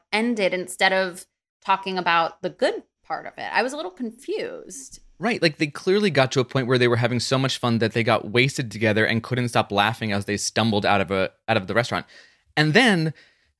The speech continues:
Speaker 2: I mean, this obviously feels very intentional. He bids on her in a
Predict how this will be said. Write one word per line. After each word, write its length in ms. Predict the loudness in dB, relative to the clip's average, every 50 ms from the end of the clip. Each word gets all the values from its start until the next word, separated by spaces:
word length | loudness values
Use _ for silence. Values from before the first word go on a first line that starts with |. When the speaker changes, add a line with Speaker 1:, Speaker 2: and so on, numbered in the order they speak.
| _ -2
Speaker 2:
I 60 | 0
mean, 200 | 2 2 0 0 -2
this 240 | 0 0 0 0 2 0
obviously 300 | 0 0 0 -2 -6 -4
feels 200 | -4 -4 -4 -2
very 340 | 0 0 0 0 0 -4 -8 _ _ _ _ _ _ _ _ _ -6
intentional. 760 | -4 -2 -2 2 2 2 2 2 0 0 0 0 0 -2 -6 -10 _
He 380 | -18 -6 -2 -2 -2 -2 -2 _ -2
bids 220 | -2 -2 0 2
on 200 | 0 2 2 0
her 240 | 0 0 0 0 0
in 180 | -2 -2 -2
a 240 | 0 0 0 -2 -6